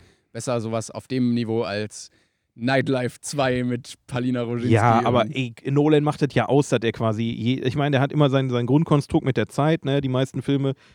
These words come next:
Speaker 2: haben mit Zeit zu tun, egal, ob das jetzt Inception, Interstellar, Dunkirk, äh, Memento, wie auch immer.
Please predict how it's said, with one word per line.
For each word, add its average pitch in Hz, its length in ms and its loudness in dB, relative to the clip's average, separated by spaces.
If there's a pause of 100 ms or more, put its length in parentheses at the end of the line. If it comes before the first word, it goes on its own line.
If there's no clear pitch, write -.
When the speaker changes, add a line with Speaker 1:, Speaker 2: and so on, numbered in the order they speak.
(140)
Speaker 2:
haben 120 180 -2
mit 120 180 -2
Zeit 143 240 4
zu 147 120 -4
tun, 131 380 -2 (400)
egal, 127 240 0
ob 120 80 0
das 117 100 0
jetzt 120 140 -2
Inception, 127 480 -2
Interstellar, 117 680 2
Dunkirk, 117 680 2
äh, 104 280 2
Memento, 113 680 0
wie 131 100 2
auch 113 120 2
immer. 113 260 0